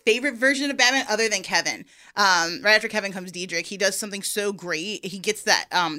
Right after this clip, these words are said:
dark comedy just perfect. It's a wonderful series already. I haven't seen a second of it. I'm already endorsing it. I can't wait.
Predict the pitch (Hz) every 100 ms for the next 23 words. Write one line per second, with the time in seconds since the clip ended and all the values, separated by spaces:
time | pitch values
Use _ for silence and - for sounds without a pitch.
0 | - 180 - - 175 170 175 196 190 196
1 | 185 - _ _ _ _ 196 185 165 113
2 | - _ - 233 233 214 185 185 196 208
3 | 185 190 165 151 165 180 175 196 185 180
4 | 175 180 190 185 196 170 170 170 165 160
5 | 156 165 165 165 160 147 - - - -
6 | - 185 156 90 113